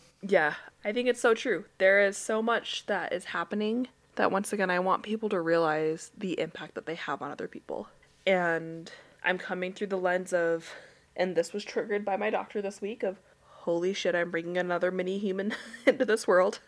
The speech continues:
'Cause we had that conversation of, of, "Gotta pack your hospital bag because you're technically full term next week, and so your daughter could literally come at any time." So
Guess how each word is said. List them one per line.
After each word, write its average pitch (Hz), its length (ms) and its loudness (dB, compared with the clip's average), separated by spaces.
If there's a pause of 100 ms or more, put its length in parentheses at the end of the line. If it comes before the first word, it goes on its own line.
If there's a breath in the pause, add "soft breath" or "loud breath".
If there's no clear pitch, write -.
(160)
'Cause 233 120 0
we 196 80 4
had 185 120 8
that 180 120 4
conversation 185 800 0
of, 180 80 0
of, 170 300 -2 (360 soft breath)
"Gotta 170 240 2
pack 196 300 -2
your 240 100 0
hospital 269 480 2
bag 208 380 2
because 185 640 2 (180)
you're 175 160 0
technically 226 480 -6
full 208 260 -2
term 208 560 -4 (380)
next 175 440 -2
week, 208 200 0
and 185 140 -6
so 170 380 4
your 165 260 -2
daughter 180 340 2
could 175 160 -6
literally 185 460 4
come 170 240 -4
at 160 80 0
any 156 220 -4
time." 185 540 0 (280)
So - 180 -6